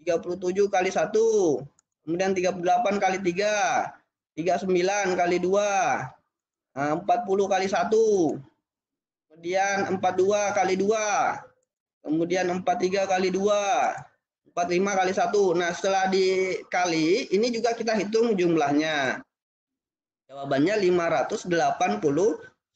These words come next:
sembilan. Ini kan tadi sama ya, waktu kita hitung, eh, di sini. Ya kan? Sama.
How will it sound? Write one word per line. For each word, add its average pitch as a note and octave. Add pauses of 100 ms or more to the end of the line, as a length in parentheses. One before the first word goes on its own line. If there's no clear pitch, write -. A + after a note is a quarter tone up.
sembilan. D#3+
Ini F#3
kan C4+
tadi B3
sama G3+
ya, C3
waktu C3+
kita D#3+
hitung, G3+ (480)
eh, D#3
di D#3
sini. E3+ (960)
Ya C3+
kan? A3 (320)
Sama. C#3+